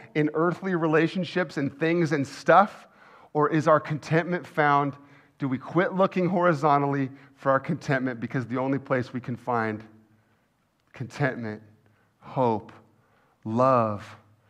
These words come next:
salvation is vertically? Verse thirty-three. And his father and mother, Mary and Joseph, marveled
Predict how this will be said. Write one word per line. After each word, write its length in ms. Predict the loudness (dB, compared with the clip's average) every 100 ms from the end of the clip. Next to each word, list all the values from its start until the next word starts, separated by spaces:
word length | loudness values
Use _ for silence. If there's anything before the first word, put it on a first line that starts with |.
| _
salvation 1000 | -18 -10 -6 -6 -2 -4 -4 -8 -12 -12 -20 _ _ _ _ -14
is 160 | -14 -16 -8
vertically? 540 | -4 -2 -4 -10 -16 -18 _ _ _ _ _ _ _ _ _ _ _ _ _ _ _ _ -12
Verse 260 | -4 -4 -4
thirty-three. 520 | -4 -4 -4 -6 -6 -8 -20 _ _ _ _ _ _ _ -20 -20 -20 _ _ _ _ _ _ _ _ _
And 120 | 0
his 180 | 2 0
father 320 | 4 4 4
and 100 | 2
mother, 280 | 2 0 0
Mary 280 | 0 0 0
and 80 | 0
Joseph, 480 | -2 -4 -4 -10 -10
marveled 840 | -8 -6 -2 -2 -2 -6 -12 -14